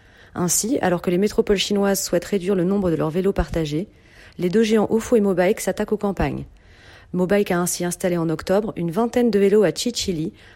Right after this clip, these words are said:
un village de montagne pauvre. Avec un tourisme en plein boom à Chichili, les vélos partagés nous permettent de mieux servir les touristes, estime Guo Zhuoqiao, un fonctionnaire travaillant dans le village.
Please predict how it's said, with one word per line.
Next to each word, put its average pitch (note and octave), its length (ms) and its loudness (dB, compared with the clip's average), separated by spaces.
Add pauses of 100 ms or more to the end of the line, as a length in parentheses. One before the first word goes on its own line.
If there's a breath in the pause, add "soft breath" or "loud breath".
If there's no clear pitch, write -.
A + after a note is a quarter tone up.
(140)
un G3 80 0
village G3+ 300 2
de G3+ 80 2
montagne F#3+ 320 0
pauvre. C3 360 -6 (1000 loud breath)
Avec G3+ 260 0
un A3 80 2
tourisme A3 380 0
en E3+ 60 -2
plein A3+ 200 0
boom A3 220 0
à D#3+ 60 0
Chichili, F3+ 540 -4 (320 soft breath)
les F#3+ 120 4
vélos A3+ 200 4
partagés A3+ 380 0
nous A3 100 2
permettent F#3+ 340 2
de F3 80 -2
mieux G3 140 2
servir G#3+ 300 2
les G3 140 2
touristes, F#3 560 -4
estime F3 380 -4
Guo F#3 340 0
Zhuoqiao, E3 640 -2 (640 soft breath)
un F3 100 -2
fonctionnaire G#3 460 0
travaillant F#3 320 2
dans F#3+ 100 0
le F3+ 60 0
village. D3 480 -6